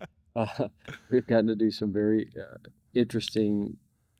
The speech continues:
exciting things, met interesting people. But I, I will brag on my wife about how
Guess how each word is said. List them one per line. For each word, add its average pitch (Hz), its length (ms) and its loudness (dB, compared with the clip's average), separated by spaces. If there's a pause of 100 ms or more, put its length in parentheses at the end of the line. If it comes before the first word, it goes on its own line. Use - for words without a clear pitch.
(280)
exciting 107 540 0
things, 95 400 -6
met 98 240 -4
interesting 92 460 -12
people. 92 240 -10
But 101 260 4
I, 117 180 6
I 110 180 4
will 101 320 0
brag 98 440 -4
on 95 100 -8
my 92 120 -10
wife 92 360 -10
about 92 300 -10
how 95 380 -8